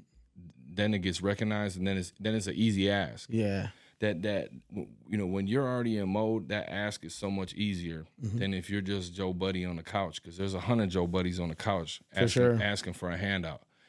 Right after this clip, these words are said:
Speaker 1: That's easy.
Speaker 2: Mm-hmm.
Speaker 1: Anybody can do that. Anyone can sit on, on, on the couch and ask anybody, "Well, bro, can I get this? Can I get that?"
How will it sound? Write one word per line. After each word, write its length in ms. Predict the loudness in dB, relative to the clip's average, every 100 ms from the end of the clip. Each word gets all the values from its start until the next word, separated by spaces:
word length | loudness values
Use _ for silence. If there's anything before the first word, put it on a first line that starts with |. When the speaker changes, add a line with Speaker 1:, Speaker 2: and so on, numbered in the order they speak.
| _ -2
Speaker 1:
That's 240 | -2 2
easy. 420 | 2 4 2 -4
Speaker 2:
Mm-hmm. 540 | -10 _ -20 -20 -2 2
Speaker 1:
Anybody 360 | 4 2 0
can 160 | 0 -2
do 100 | 2
that. 240 | 2 0 2
Anyone 280 | 2 4 2
can 100 | 0
sit 200 | 0 0
on, 180 | -2 -4
on, 260 | -4 -6 -4
on 140 | -4
the 80 | -2
couch 300 | -2 -2 -2
and 100 | -2
ask 260 | -2 -2
anybody, 320 | -2 -2 -2 -2
"Well, 240 | -2 -2
bro, 180 | -2 -2
can 140 | -2 -2
I 100 | -2
get 220 | -2 0
this? 180 | -2 0
Can 140 | -2
I 40 | -2
get 140 | -2
that?" 200 | -2 -4